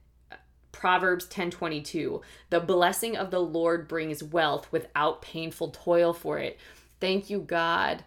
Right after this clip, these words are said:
that I don't have to go through painful toil like I did before. Thank you that your blessing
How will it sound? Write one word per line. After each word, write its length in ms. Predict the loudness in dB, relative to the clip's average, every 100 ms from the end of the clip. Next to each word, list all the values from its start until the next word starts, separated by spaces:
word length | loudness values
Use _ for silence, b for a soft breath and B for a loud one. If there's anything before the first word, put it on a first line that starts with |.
| _
that 100 | -2
I 140 | 0 0
don't 320 | 0 -2 -4
have 400 | -8 -6 -6 -6
to 100 | -8
go 200 | -2 -2
through 160 | -2 -10
painful 460 | -8 -10 -6 -8
toil 420 | -8 -8 -4 -4
like 180 | -4 -4
I 80 | -6
did 240 | -6 -8
before. 540 | -8 -8 -6 -6 -6 -10 B B B
Thank 340 | -2 -2 -4
you 380 | -4 -4 -4 -8 b b b b b b b b
that 140 | -4 -2
your 100 | -2
blessing 720 | 2 2 2 0 -2 -2